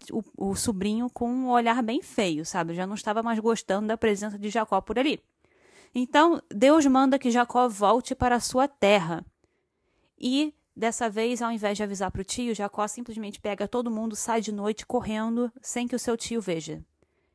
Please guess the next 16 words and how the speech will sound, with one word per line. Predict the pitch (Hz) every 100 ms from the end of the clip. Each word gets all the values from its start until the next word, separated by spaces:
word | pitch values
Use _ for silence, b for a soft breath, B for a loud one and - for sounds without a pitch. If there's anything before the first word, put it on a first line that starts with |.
| _
Ele | 190 190 180
sai | - 226 226
fugido | - 302 220 233 226
mesmo, | 208 156 170
ele | 185
foge | - 220 240 -
pela | 226 214
segunda | 208 214 202 269 277
vez | 240 247
na | 247 233
vida. | 170 156 165 - _ _ _ _ _ _
Labão | - 240 233 240 277
vai | 233 262
atrás | 311 294 254 226
de |
Jacó, | 226 226 220 196 175